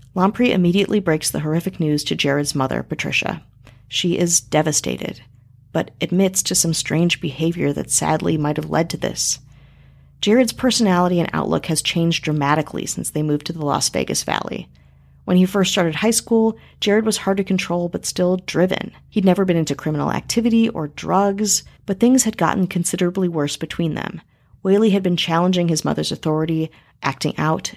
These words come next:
and breaking her house rules. In the past couple years, their conflicts escalated, so much so that Patricia admits to Lamprey that Jared went missing months ago, but she figured he had rebelled, was really angry at her and would come home eventually.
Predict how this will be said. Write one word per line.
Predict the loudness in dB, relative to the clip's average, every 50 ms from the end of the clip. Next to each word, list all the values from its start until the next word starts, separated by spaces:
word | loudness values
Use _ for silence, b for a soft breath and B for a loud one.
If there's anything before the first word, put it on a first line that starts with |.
| _ -4
and | -4 -2
breaking | 2 0 0 2 0 0 0
her | 0 0
house | 0 -2 -2 -2 -4 -4 -2
rules. | -2 -2 -2 -2 -4 -4 -6 -6 -6 _ _ b b b b b b b b b b _
In | 2 2
the | 2
past | 2 0 0 0 0 2 0
couple | 0 0 2
years, | 0 2 2 2 2 0 0 -2
their | -4 -4 -6
conflicts | -6 -4 -4 -2 -4 -2 -4 -8 -6 -4 -6 -2
escalated, | 2 2 2 2 2 -2 -4 -4 -4 -6 -8 -10 -12 _ _ _ _ _ _ _
so | -4 0 2 4
much | 4 4 2 2
so | 2 2 2
that | 2 0 -4
Patricia | -4 -6 -4 -4 -2 0 -2
admits | 0 0 0 -2 -2 -2 -2
to | -2 0
Lamprey | 2 2 0 0 -2 -4 -4 -4
that | -2 -4 -4 -4
Jared | -2 0 2 2 0 0
went | 0 -2 -2 0
missing | -2 -2 0 0 0 0
months | 0 0 0 0 0 -4
ago, | -4 -2 -4 -6 -6 -8 -16 b b b b b b b
but | -4 -2
she | 0 0 0
figured | 0 0 -2 0 2 0 0 0
he | 0 0
had | 0 0 2
rebelled, | 0 0 2 4 4 4 4 0 -4 -8 -10 -12 b b b b b b
was | -2 -2 0 0
really | 2 4 4 6 6 6 4 2
angry | 2 4 4 4 4 2 -2 -4
at | -6 -8
her | -12 -12 -10 -10 -10 -6
and | -6 -6 -4 -4
would | -6 -6 -8
come | -6 -4 -4 -4 -2
home | -2 -2 -2 -2 -2 -4 -6
eventually. | -8 -4 0 0 0 0 -2 -6 -8 -10 -10 -12 -14